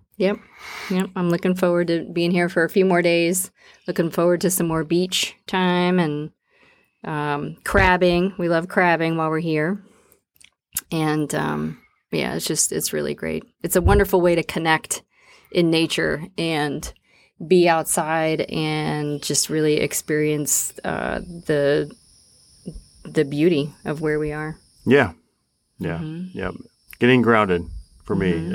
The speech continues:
Speaker 2: is, uh, you know, whether we're camping or, you know, out here exploring or whatever, it's always very grounding for me. So
Speaker 1: Mm-hmm.
Speaker 2: I, I definitely have that appreciation.
Speaker 1: Yep,
Speaker 2: So,
Speaker 1: absolutely.
Speaker 2: so if this, uh, this,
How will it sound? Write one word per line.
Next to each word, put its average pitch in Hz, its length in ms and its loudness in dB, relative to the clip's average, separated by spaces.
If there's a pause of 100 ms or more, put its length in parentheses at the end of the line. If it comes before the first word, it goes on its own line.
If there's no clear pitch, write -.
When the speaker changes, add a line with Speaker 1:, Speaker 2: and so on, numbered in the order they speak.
Speaker 2:
is, 85 220 0
uh, 87 320 -4
you 95 80 -4
know, 92 120 -2
whether 95 260 0
we're 92 160 0
camping 104 680 2
or, 87 360 2 (580)
you 104 60 0
know, 101 80 4
out 98 160 4
here 104 160 6
exploring 98 420 4
or 92 40 4
whatever, 92 300 6
it's 87 80 0
always 92 280 2
very 90 180 4
grounding 85 380 0
for 85 200 -6
me. 85 140 -6
So 87 240 -8
Speaker 1:
Mm-hmm. 87 320 -4 (240)
Speaker 2:
I, - 20 -10
I 92 40 -6
definitely 90 320 -4
have 85 100 -4
that 82 100 -6
appreciation. 82 720 -8 (160)
Speaker 1:
Yep, 170 200 -6 (460)
Speaker 2:
So, 214 360 2
Speaker 1:
absolutely. 151 400 -12
Speaker 2:
so 143 340 6
if 123 120 0
this, 147 320 2
uh, 123 420 8
this, 113 300 -2